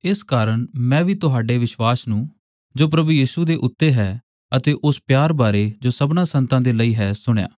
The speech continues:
ਮੈਂ ਲਗਾਤਾਰ ਤੁਹਾਡੇ ਲਈ ਧੰਨਵਾਦ ਕਰਨ ਤੋਂ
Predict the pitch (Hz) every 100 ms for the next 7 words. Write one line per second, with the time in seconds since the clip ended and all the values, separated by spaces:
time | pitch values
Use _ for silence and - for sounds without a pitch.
0 | _ _ _ _ - 110 110 110 113 139
1 | 160 180 180 170 143 127 131 131 131 110
2 | 107 135 156 135 127 123 120